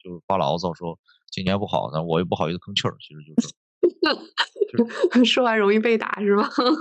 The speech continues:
Speaker 2: <laughs>
Speaker 1: 对，对，对，你不吭气儿可能也会被，
Speaker 2: 太气人了。 <laughs>
Speaker 1: 就不，已经会被打了，就是不吭气儿就会被打，
Speaker 2: <laughs>
Speaker 1: 啊，你吭气儿更得
Speaker 2: 嗯。
Speaker 1: 连续被打。
Speaker 2: 哎，所以我们的项目里面有百分之多少的占比是乡村的？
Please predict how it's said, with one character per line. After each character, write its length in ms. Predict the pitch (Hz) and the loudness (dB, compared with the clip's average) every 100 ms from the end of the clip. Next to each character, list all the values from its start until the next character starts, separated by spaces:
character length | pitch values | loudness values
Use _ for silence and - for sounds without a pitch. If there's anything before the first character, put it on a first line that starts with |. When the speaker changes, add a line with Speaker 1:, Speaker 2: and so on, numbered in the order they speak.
| - | 4
Speaker 2:
<laughs> 400 | 403 - 415 - | 2 4 2 4
Speaker 1:
对， 160 | 147 110 | 2 2
对， 160 | 104 | 0
对， 160 | 101 98 | 2 0
你 80 | 98 | 0
不 140 | 92 | 0
吭 120 | 247 | 2
气 80 | 170 | 2
儿 60 | 240 | 2
可 60 | |
能 80 | 240 | 2
也 80 | 202 185 | 2 2
会 60 | |
被， 60 | 214 | 2
Speaker 2:
太 200 | 339 - | 2 2
气 60 | 359 | -2
人 40 | |
了。 20 | |
<laughs> 0 | |
Speaker 1:
就 0 | - | 0
不， 120 | 127 | 0
已 160 | 117 98 | 2 0
经 140 | 101 143 | 0 2
会 100 | 143 | 2
被 140 | 113 107 | 0 -2
打 120 | 76 | -4
了， 140 | - _ | -10 _
就 80 | 92 | -4
是 60 | |
不 140 | 87 - | 0 0
吭 200 | - 143 | 2 2
气 80 | |
儿 60 | 117 | 2
就 100 | 165 | 0
会 60 | 214 | 0
被 120 | 95 | -2
打， 100 | - _ | -4 _
Speaker 2:
<laughs> 80 | _ | _
Speaker 1:
啊， 60 | 76 _ - - | -20 _ -20 -2
你 60 | 120 | 0
吭 60 | |
气 60 | 117 | 0
儿 20 | |
更 160 | 101 113 | -2 0
得 80 | 90 | 2
Speaker 2:
嗯。 120 | 214 214 92 | 2 0 -4
Speaker 1:
连 160 | 80 98 | -2 -2
续 120 | 131 | -2
被 160 | - 82 | -2 -4
打。 120 | 73 - _ - - | -4 -8 _ -10 0
Speaker 2:
哎， 100 | 285 | 0
所 180 | 302 294 | 2 2
以 80 | 320 | 4
我 160 | 285 | 4
们 380 | 170 185 226 - | 4 4 2 -2
的 800 | 302 254 220 190 180 - - - | 2 4 4 2 0 0 -2 -2
项 300 | 226 349 311 | 0 0 2
目 80 | 247 | 4
里 180 | 220 185 | 4 6
面 480 | 185 190 196 196 | 4 4 2 4
有 160 | 202 202 | 4 2
百 240 | 220 175 | 2 -4
分 180 | 175 226 | -2 0
之 120 | 247 | 2
多 160 | 226 262 | 4 2
少 100 | 277 | 2
的 80 | 190 | 0
占 180 | 220 214 | 0 -2
比 120 | 190 | 0
是 160 | - | 0
乡 200 | 196 233 | 2 0
村 220 | 233 262 254 | 2 4 4
的？ 240 | 202 | 4